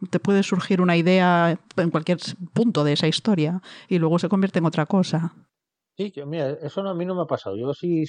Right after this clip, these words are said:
Speaker 2: lo escribo bastante recto. Sí es verdad que hay, con el segundo borrador que estoy de vez en cuando,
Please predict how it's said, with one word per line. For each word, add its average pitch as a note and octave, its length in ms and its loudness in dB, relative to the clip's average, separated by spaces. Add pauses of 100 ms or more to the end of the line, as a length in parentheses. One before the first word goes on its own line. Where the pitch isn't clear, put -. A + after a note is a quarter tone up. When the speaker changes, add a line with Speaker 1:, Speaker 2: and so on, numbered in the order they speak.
Speaker 2:
lo B2+ 180 -2
escribo C#3+ 300 -2
bastante C3+ 360 -2
recto. C#3+ 240 -4
Sí F3+ 180 2
es F3 80 2
verdad D#3+ 260 6
que C3+ 120 2
hay, B2 100 4 (640)
con B2+ 140 0
el A2 40 -4
segundo C3+ 300 4
borrador C#3 460 4
que - 80 -6
estoy B2+ 300 -2
de A2+ 100 0
vez A#2 140 -2
en B2 100 -6
cuando, C#3 340 -4